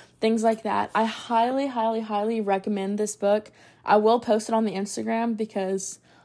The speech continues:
I absolutely love it. And if any of my girlies in my sorority or some friends that are living around me, I'm not gonna say where I live,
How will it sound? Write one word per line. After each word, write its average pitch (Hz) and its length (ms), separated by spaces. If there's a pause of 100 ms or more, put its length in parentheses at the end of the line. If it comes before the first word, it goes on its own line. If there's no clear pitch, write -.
(200)
I 226 120
absolutely 220 480
love 190 200
it. 196 220
And 190 320
if 196 220
any 226 220
of 247 120
my 233 520 (640)
girlies 269 560
in 220 140
my 208 140
sorority 220 680
or 196 440
some 214 240
friends 196 500
that - 560 (800)
are 220 400
living 294 320
around 277 320
me, 262 240
I'm 220 140
not 214 140
gonna 277 120
say 302 140
where 320 120
I 349 60
live, 226 300